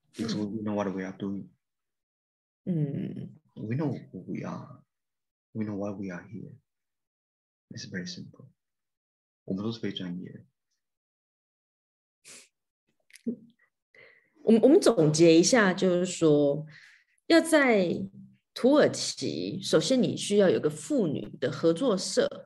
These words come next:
Speaker 2: 因为有了这个妇女合作社，基本上
Speaker 1: 嗯。
Speaker 2: 他们才能够得到薪水。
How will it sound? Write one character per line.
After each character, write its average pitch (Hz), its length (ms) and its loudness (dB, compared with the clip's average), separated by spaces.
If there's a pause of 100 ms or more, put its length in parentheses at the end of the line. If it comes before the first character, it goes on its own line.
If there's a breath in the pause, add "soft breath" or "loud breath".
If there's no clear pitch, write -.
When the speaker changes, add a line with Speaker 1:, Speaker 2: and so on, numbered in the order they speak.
Speaker 2:
因 320 100 -2
为 370 80 0
有 240 160 0
了 - 60 -4
这 - 100 -4
个 254 80 0
妇 254 160 -8
女 180 160 -2
合 123 160 -4
作 175 180 0
社， 160 320 0
基 - 160 -6
本 180 200 -4
上 151 280 -4
Speaker 1:
嗯。 98 80 -6 (160)
Speaker 2:
他 - 160 -2
们 170 200 2
才 160 320 0
能 190 240 4
够 269 120 6
得 147 160 2
到 156 160 2
薪 156 360 -4
水。 - 260 -2